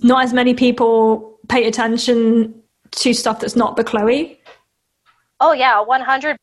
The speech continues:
Speaker 2: percent. Like, there's so many people out there that if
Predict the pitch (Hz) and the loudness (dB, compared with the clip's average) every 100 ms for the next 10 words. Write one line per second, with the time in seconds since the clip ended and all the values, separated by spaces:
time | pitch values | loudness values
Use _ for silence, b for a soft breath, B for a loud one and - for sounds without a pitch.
0 | - 262 - 247 240 - - 226 226 220 | -8 -6 -2 0 0 -4 -2 0 0 -4
1 | - 262 269 277 269 - _ _ _ _ | -4 -2 0 -2 -2 -8 _ _ _ _
2 | _ _ - 302 311 330 294 294 277 247 | _ _ -6 0 0 0 -2 -4 -2 0
3 | 226 262 262 220 214 220 226 | 0 0 0 2 2 0 -2